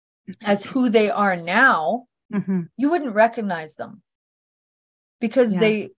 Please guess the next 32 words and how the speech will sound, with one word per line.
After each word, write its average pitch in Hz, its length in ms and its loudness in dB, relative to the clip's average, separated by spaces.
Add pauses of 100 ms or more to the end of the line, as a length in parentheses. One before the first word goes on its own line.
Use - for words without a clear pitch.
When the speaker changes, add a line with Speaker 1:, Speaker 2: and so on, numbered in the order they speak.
Speaker 1:
as 214 220 -2
soon 285 180 -2
as 240 140 -2
our 214 80 4
physical 247 440 -2
body 202 260 2
and 190 100 -6
our 185 80 -6
spiritual 277 440 -4
body 190 260 2
separate, 190 720 -2 (240)
we 262 240 0
become 247 440 -4
love 170 220 0
and 165 100 -12
light. 160 200 -10
We, 262 200 -2
we 214 300 -4
let 226 380 2
go 226 260 4
of 190 160 2 (140)
all 226 440 8
the, 180 400 0 (380)
the 202 280 -8
emotional 202 840 -2
human, 185 960 -2 (280)
you 214 140 0
know, 185 440 0 (340)
guilt 226 460 2
and 180 280 -8
anger 202 600 -2
and, 165 420 -12